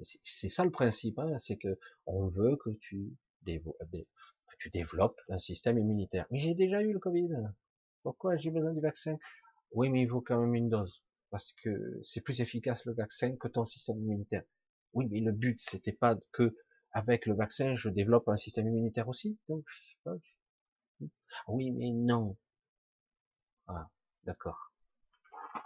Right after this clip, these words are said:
Bref, c'est vrai que bon, dans la logique, rien n'est logique, en fait, au final. C'est pour ça que c'est, on a du mal à les suivre et ça demande qu'ils sont peu crédibles, quoi.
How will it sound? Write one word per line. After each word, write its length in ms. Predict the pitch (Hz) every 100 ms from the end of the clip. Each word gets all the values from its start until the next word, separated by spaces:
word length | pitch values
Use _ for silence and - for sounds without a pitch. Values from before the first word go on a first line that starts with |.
| - - -
Bref, 460 | 95 101 95 - - - - -
c'est 140 | -
vrai 180 | 113 123
que 120 | 117
bon, 280 | 110 110 104 - _ - -
dans 140 | 107
la 120 | 113 110
logique, 380 | 110 101 123 -
rien 260 | 95 98
n'est 120 | 90
logique, 420 | 85 87 - - _ _
en 120 | 80 80
fait, 300 | 85 - 80
au 100 | 80
final. 380 | - 85 76 - _ _ - - -
C'est 100 | -
pour 120 | -
ça 120 | - 101
que 160 | 92
c'est, 220 | - 101 -
on 140 | 98
a 80 | 101
du 140 | 95
mal 180 | 98 110
à 80 | 98
les 120 | 90
suivre 360 | - - 113 113
et 40 |
ça 160 | - 87
demande 220 | 95 107
qu'ils 100 | -
sont 160 | 80 78 -
peu 120 | 101
crédibles, 520 | - 85 90 82 - -
quoi. 180 | -